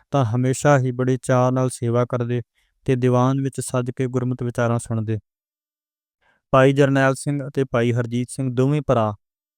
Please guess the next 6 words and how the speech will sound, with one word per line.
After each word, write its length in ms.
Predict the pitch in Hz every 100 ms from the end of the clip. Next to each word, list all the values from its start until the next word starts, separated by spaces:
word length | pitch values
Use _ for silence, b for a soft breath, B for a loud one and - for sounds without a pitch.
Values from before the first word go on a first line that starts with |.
| -
ਬਲਦਾਂ 420 | 127 131 139 151 147
ਵਾਲੀ 240 | 139 139 127
ਹਵੇਲੀ 360 | 120 120 131
ਵਿੱਚ 160 | 131 131 -
ਸੋਇਆ 380 | - 120 120 123
ਕਰਦੇ। 360 | 123 120 117 120